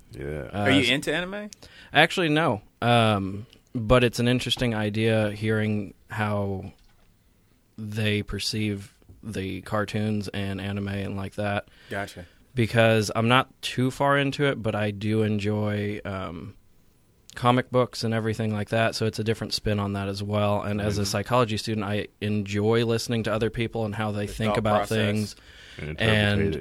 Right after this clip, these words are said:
Speaker 1: it,
Speaker 2: yeah,
Speaker 1: yeah.
Speaker 2: how they interpretate it and how they just view it on their level of just seeing it that, oh, it looked this way to them, but someone else looks at it and goes, "I never saw anything like that."
Speaker 3: Makes
Speaker 1: Yeah.
Speaker 3: sense. Cool.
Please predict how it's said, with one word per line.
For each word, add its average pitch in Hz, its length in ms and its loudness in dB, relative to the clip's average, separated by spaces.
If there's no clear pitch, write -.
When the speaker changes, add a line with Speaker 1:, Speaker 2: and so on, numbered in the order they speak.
Speaker 1:
it, 92 60 -2
Speaker 2:
yeah, 120 60 4
Speaker 1:
yeah. 107 60 2
Speaker 2:
how 113 140 6
they 104 140 4
interpretate 104 680 0
it 104 240 -2
and 101 160 -6
how 104 220 -2
they 101 440 -2
just 101 280 -4
view 107 340 2
it 104 160 0
on 98 320 -4
their 101 440 -2
level 98 500 -4
of 104 160 -12
just 98 220 -6
seeing 95 320 -6
it - 160 -10
that, 95 160 -6
oh, 127 240 8
it 107 160 0
looked 113 340 -2
this 113 240 0
way 110 140 0
to 101 100 -2
them, 104 480 0
but 101 240 -4
someone 104 260 0
else 104 220 0
looks 104 220 -4
at 101 140 -2
it 95 120 -6
and 98 140 -6
goes, 98 340 -4
"I 101 160 0
never 101 300 -2
saw 98 300 -6
anything 95 520 -4
like 82 220 -12
that." - 280 -14
Speaker 3:
Makes 95 260 -4
Speaker 1:
Yeah. 80 40 0
Speaker 3:
sense. - 480 -8
Cool. 107 340 -12